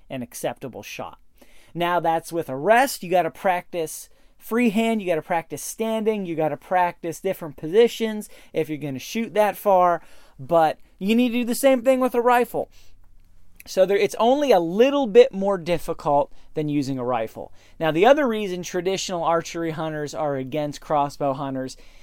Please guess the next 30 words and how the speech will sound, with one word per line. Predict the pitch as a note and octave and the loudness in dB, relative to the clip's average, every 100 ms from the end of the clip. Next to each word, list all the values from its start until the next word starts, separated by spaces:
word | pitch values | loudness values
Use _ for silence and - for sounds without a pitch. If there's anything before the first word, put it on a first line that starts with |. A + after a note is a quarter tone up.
| - - | -12 -4
is | D#3 | -4
because | C3 D3+ - D3+ C#3+ C3+ C3+ - - - | -2 -4 -2 0 2 0 -4 -16 -20 0
they | D#3+ D3+ | 4 4
think | F3+ D#3 | 2 0
that's | E3+ E3+ | 0 0
just | - F3 F3+ | -4 -10 -8
gonna | E3 | -8
put | - D3+ | -6 -6
too | - F#3 | -4 -2
many | G#3+ G#3+ | 0 -2
more | G#3 G#3 | -2 -2
people | G#3 G#3 G3+ F#3+ | -2 -4 -2 0
in | F#3 G#3 | 2 0
the | |
woods | G3+ G3 F3+ D#3 C#3+ | 2 6 6 4 -2
during | D#3+ F3 F#3+ | 0 0 0
archery | F#3+ F#3+ - D#3 C#3 | 0 0 -4 -6 -6
season, | - C#3 C3 C#3 C#3 C#3+ - - - | -8 -8 -6 -6 -8 -10 -16 -20 -16
and | - C#3+ C#3 C#3 C3+ C3 C3 - - | -8 -4 -2 -4 -4 -6 -10 -14 -2
they're | D#3 E3 | 2 2
gonna | F3+ F3 | 0 -4
have | F#3 F3 | -4 -6
to | D3+ | -8
share | - F#3 G#3 | -6 0 2
the | G#3 G#3 | 2 4
woods | G3+ A3 G#3 G#3 E3 C#3+ | 6 6 4 0 -4 -8
with | D#3+ D3+ C#3+ - | -2 -2 -2 -4
all | - F#3 G3+ | 4 4 4
these | G#3 F3 | -2 -4
hunters | G3 G3 G3 G3 G3 - | -4 -4 -6 -6 -6 -10